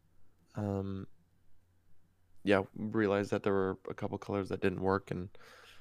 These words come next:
there always had to be light at all times, so we were doing Knight Rider for a portion of it, which would light up, like,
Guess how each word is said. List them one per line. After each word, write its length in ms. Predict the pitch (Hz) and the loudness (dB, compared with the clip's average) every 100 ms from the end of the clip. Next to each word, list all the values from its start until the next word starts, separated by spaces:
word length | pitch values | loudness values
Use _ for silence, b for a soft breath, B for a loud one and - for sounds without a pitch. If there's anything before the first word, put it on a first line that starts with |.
| b b _ - | b b _ 0
there 140 | 107 | 6
always 340 | - 113 113 | 10 12 12
had 140 | 113 107 | 8 4
to 60 | |
be 120 | 104 107 | 6 6
light 300 | 104 104 - | 10 8 8
at 100 | 101 | 6
all 160 | 101 | 6
times, 560 | 101 101 101 104 101 104 | 4 2 4 4 4 0
so 100 | - | 0
we 40 | 95 | 2
were 80 | 95 | 4
doing 280 | 104 95 | 4 2
Knight 240 | 92 98 - | 4 6 6
Rider 320 | 90 92 92 | 6 6 4
for 140 | - | 2
a 40 | 90 | -2
portion 400 | - 90 92 98 | 2 0 2 2
of 80 | 90 | 4
it, 200 | 95 - | 4 2
which 240 | 98 95 | -2 -2
would 80 | 92 | 0
light 180 | 90 87 | 2 2
up, 120 | 87 | 2
like, 140 | 73 | 0